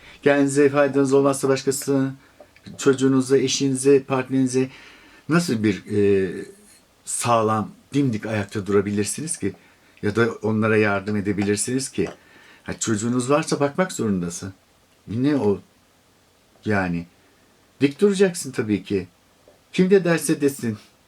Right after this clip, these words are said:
Hiç umursama ama yolların açık. Onu söyleyeyim. Yani, e, burada şeyde kendi finansınızı korumaya dikkat edin. Yani yatırım çok sağlıklı bir şey değil ki. Hele ki bu ke-, e, kendi varlığınızda olan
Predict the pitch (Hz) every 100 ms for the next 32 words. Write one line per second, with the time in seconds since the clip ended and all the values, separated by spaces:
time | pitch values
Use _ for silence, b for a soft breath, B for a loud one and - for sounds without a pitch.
0 | _ _ _ _ b b b b - 175
1 | - - 135 139 156 135 113 B B -
2 | 156 175 147 139 135 123 123 131 120 95
3 | 85 - _ _ 135 - 131 113 90 95
4 | 117 110 - - 117 110 107 135 104 120
5 | 117 B B B - 135 113 90 82 B
6 | B - 139 131 120 127 120 107 110 107
7 | 104 - 107 101 95 90 92 - - 73
8 | - 69 - _ - 101 98 113 113 117
9 | 117 113 _ _ - - 110 - 117 110
10 | 104 - 113 104 101 117 107 147 160 160
11 | 156 B B - 131 151 135 117 117 -
12 | - 98 95 87 98 95 101 131 135 104
13 | 104 101 101 101 101 95 110 110 104 98
14 | 95